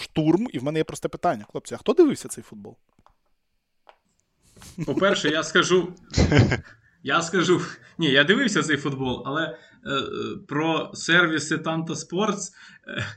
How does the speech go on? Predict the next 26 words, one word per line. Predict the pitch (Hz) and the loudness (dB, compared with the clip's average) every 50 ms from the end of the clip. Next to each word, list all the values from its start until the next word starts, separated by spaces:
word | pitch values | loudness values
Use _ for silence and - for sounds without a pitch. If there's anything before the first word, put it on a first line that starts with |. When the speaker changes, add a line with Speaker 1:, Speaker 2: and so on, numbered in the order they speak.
| _ _ _ _ _ _ - - - - - | _ _ _ _ _ _ -20 -20 -20 -20 -16
Speaker 2:
дуже | - - 170 165 170 170 | -8 -4 -2 0 0 0
класна | 165 160 160 156 151 - 165 160 | -2 -2 -2 -2 -2 -2 -2 -4
історія. | 147 - - 180 185 175 151 139 | -4 -4 -2 0 2 2 2 2
Мені | 139 147 147 | 2 0 0
вчора | 143 - 170 151 147 | 0 0 0 0 0
батько | 135 127 143 139 139 139 - 135 | 0 2 2 2 0 0 -4 -8
дзвонить, | 127 131 131 151 180 180 156 - | -8 -8 -8 -8 -6 -8 -8 -6
каже: | - 123 123 | -6 -6 -6
«Ти | 120 - 135 | -6 -8 -8
будеш | 143 147 185 170 165 | -8 -6 -6 -6 -4
дивитися | 151 143 139 139 135 123 | -4 -6 -6 -6 -8 -12
футбол?» | - 127 120 117 113 123 117 117 | -12 -12 -14 -12 -12 -12 -12 -12
Я | 113 | -12
кажу: | 113 113 110 120 120 | -12 -12 -10 -10 -8
«Ну | 127 139 143 139 | -8 -8 -8 -10
так, | 139 - 135 135 139 139 | -8 -8 -6 -6 -6 -8
звичайно, | 123 113 - - 120 120 120 120 117 | -10 -12 -10 -8 -8 -6 -6 -8 -8
буду». | 110 120 120 117 127 | -8 -10 -12 -12 -12
Він | 127 | -12
каже: | - 120 127 151 | -8 -4 0 2
«Я | 180 220 | 4 4
буду | 196 202 202 185 196 | 6 6 4 4 2
по | 175 | 0
два | 165 139 147 143 | -2 -2 -2 -2
плюс | 139 143 139 120 110 | -2 -2 -4 -4 -6
два». | 113 120 123 - - - | -6 -10 -12 -12 -12 -16